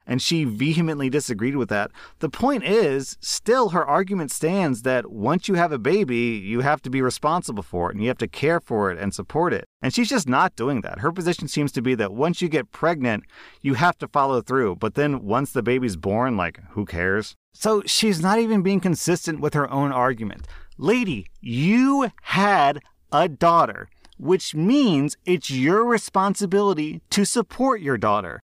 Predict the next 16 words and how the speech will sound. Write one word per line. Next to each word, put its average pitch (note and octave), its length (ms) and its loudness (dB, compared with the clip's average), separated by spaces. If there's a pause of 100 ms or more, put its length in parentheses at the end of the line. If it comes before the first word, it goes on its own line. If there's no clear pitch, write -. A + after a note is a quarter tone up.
(140)
Sometimes D#3+ 880 0
your G2+ 100 -4
daughter's A#2+ 400 0
gonna E3+ 180 0
do C#3 160 0
something C#3+ 320 0
that's G#2+ 120 -4
gonna G#2 180 -4
piss - 360 -2
you E3 120 -2
off C#3+ 320 0
or D3 80 -6
even C#3+ 320 0
break B2+ 300 -2
your B2+ 120 0
heart. A#2 360 0